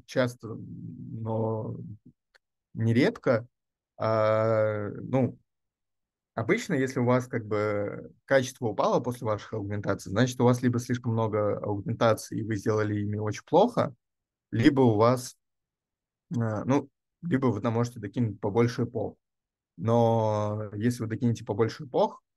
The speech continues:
по-хорошему их надо докидывать и, а, тому, что у вас было до этого, и уже после этого сравнивать. Но обычно, если вы там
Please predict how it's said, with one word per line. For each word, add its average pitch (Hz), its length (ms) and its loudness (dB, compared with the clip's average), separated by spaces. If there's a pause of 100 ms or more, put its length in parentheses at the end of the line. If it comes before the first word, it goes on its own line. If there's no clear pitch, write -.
(180)
по-хорошему 156 540 0 (100)
их 113 100 -8
надо 123 240 -2
докидывать 117 680 -4
и, 113 400 -2 (520)
а, 104 340 -4
тому, 117 260 2
что 113 180 -2
у 104 40 2
вас 104 220 -2
было 107 600 -2 (220)
до 113 200 2
этого, 160 320 2
и 104 140 -2
уже 101 220 -2
после 120 280 -4
этого 113 160 -4
сравнивать. 104 640 -8 (540)
Но 110 520 4 (580)
обычно, 175 540 2
если 110 340 0
вы 107 240 2
там 107 300 -2